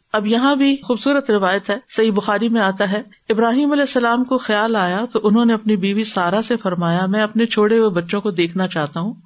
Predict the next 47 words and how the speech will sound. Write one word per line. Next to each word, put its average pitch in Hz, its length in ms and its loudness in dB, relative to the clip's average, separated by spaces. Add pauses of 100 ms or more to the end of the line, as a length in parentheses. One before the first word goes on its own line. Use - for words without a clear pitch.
(120)
چنانچہ 208 380 0
آپ 208 220 0
تشریف 226 400 -2
لائے 185 260 0
تو 190 140 -6
اسماعیل 185 560 -2
علیہ 185 120 -2
السلام 170 440 -2
سے 180 160 -2
زمزم 170 440 0
کے 190 120 -6
پیچھے 170 340 -4
ملاقات 156 540 -4
ہو 139 140 -8
گئی، 147 140 -10 (380)
جو 190 140 0
اپنے 196 200 0
تیروں 208 320 0
کو 202 120 -2
درست 170 340 -2
کر 147 160 -4
رہے 143 140 -4
تھے۔ 143 200 -10 (380)
تو 185 140 -2
انہوں 196 180 4
نے 208 80 0
فرمایا، 170 420 -2
"اے 202 200 0
اسماعیل، 185 480 -2 (320)
بے 196 100 4
شک 233 320 0
تمہارے 190 320 0
رب 202 240 0
نے 220 100 2
مجھے 190 240 0
حکم 175 340 0
دیا 151 320 -2
ہے 196 140 -4
کہ 196 160 -4
میں 190 120 0
اس - 240 -2
کے 214 100 -2
لیے 208 340 0
گھر 196 140 0
کی 220 160 -4
تعمیر 185 400 2
کروں۔" 160 280 -4